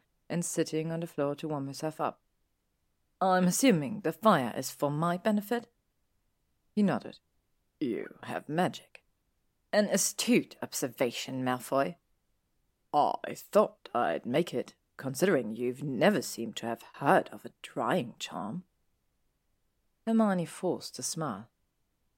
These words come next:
"Force of habit from growing up with muggles."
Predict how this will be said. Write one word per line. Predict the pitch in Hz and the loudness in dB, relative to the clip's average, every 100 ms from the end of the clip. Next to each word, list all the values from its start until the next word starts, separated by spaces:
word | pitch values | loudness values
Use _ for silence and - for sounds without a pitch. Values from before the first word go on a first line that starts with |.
| _ - | _ 4
"Force | - - - - | 6 6 0 -4
of | 151 156 151 143 - | -2 -2 -2 -6 -8
habit | 160 190 139 127 | 2 2 2 -6
from | - 175 160 | -8 -6 -4
growing | 156 165 175 | -2 0 0
up | 170 190 | 0 -2
with | 202 | -2
muggles." | 196 113 - - - | -2 -2 -6 -14 -14